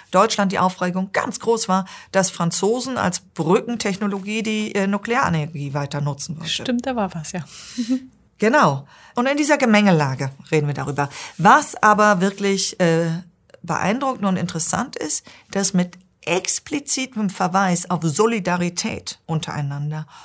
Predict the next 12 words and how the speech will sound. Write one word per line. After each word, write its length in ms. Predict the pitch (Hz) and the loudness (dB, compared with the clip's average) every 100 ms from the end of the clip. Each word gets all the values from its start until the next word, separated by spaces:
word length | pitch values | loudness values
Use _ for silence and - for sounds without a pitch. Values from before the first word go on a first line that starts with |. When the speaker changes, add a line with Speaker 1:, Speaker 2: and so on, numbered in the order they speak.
| - _ _ | -20 _ _
Speaker 1:
und 320 | 285 339 - | 2 2 0
auf 200 | 214 - - | 0 -2 -6
Interdependenz, 880 | 302 302 285 269 240 226 214 165 - | -4 -2 -2 -2 -2 -2 2 0 0
auf 180 | 170 - - - | -4 -8 -16 -6
gegenseitige 800 | 226 233 247 208 208 185 185 190 | -4 -2 0 0 0 -2 -4 -2
Abhängigkeit 840 | 185 185 185 170 - 156 147 151 | -2 0 0 -2 -4 -6 -6 -6
voneinander 960 | - 196 202 175 160 156 180 220 240 - - - | 0 0 0 -2 0 0 0 -2 -4 -8 -20 -2
die 60 | 170 | 2
Mitgliedstaaten 760 | 190 - 220 - 214 202 180 | 2 0 -6 -4 0 0 0
beschlossen 680 | 151 143 - 170 220 233 214 | -2 -4 2 2 2 0 -4
haben, 320 | 220 135 233 - - - - | -6 -6 -10 -16 -20 -20 -8
ihren 420 | 196 202 214 208 | -2 0 0 -2